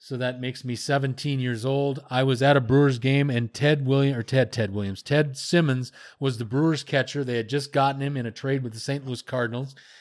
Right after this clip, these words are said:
and Ted Simmons led the Brewers to the playoffs in nineteen eighty-one, and I got to meet Ted Simmons. The second guy, Marvin Miller,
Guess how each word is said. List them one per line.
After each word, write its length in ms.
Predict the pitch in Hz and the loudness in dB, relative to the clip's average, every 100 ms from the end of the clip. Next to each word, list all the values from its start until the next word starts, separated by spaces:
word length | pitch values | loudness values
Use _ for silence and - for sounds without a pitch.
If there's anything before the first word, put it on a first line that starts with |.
| _ | _
and 160 | 113 110 | -16 -8
Ted 240 | 135 135 | -6 -6
Simmons 400 | - 139 135 127 | -6 -4 -4 -4
led 180 | 135 135 | -2 -2
the 80 | 117 | -4
Brewers 360 | 127 139 135 | 0 0 0
to 100 | 135 | -4
the 80 | 120 | -10
playoffs 500 | - 147 147 127 - | -4 0 2 2 0
in 100 | 120 | -2
nineteen 340 | 127 135 135 | -2 -2 -2
eighty-one, 400 | 131 127 120 139 | -2 0 0 -2
and 100 | 127 | -2
I 140 | 117 131 | -2 -2
got 260 | 135 131 | -2 -2
to 60 | 127 | -2
meet 260 | 131 139 - | -2 -2 -4
Ted 220 | 135 123 | -6 -4
Simmons. 400 | 143 139 98 82 _ - - - - - | 0 0 -2 -8 _ -20 -20 -20 -20 -8
The 80 | 135 | -6
second 460 | 123 180 196 190 156 | 2 4 4 2 2
guy, 320 | 131 123 131 | 4 4 4
Marvin 500 | 127 143 180 170 151 | 4 4 6 4 2
Miller, 400 | 151 131 107 | 2 2 -2